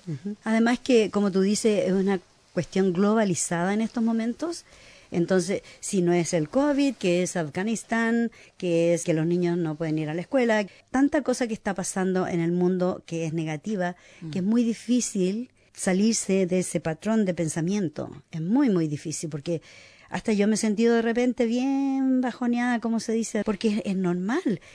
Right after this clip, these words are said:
Speaker 2: Y hay que vivirla, eso es otra cosa,
Speaker 1: Claro.
Speaker 2: que no reprimamos de que tenemos que estar siempre contentos y siempre felices. Cuando
Speaker 1: No.
Speaker 2: llega la emoción de la tristeza, vivámosla, lloremos si necesitamos llorar,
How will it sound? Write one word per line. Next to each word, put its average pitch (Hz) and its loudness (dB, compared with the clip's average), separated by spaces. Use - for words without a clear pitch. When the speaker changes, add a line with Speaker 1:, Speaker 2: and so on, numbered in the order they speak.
Speaker 2:
Y 277 8
hay 196 6
que 226 -2
vivirla, 220 4
eso 175 -2
es 233 -4
otra - -6
cosa, - -2
Speaker 1:
Claro. 339 4
Speaker 2:
que 190 4
no 196 4
reprimamos 208 0
de 214 -2
que 175 -4
tenemos 190 4
que - -14
estar 214 -2
siempre 226 0
contentos 190 -2
y 196 -6
siempre 175 -4
felices. 170 -4
Cuando 165 2
Speaker 1:
No. 160 2
Speaker 2:
llega 185 6
la 226 6
emoción 180 0
de 175 -4
la 208 0
tristeza, 196 -2
vivámosla, 175 2
lloremos 170 2
si 196 -2
necesitamos 156 -4
llorar, 180 4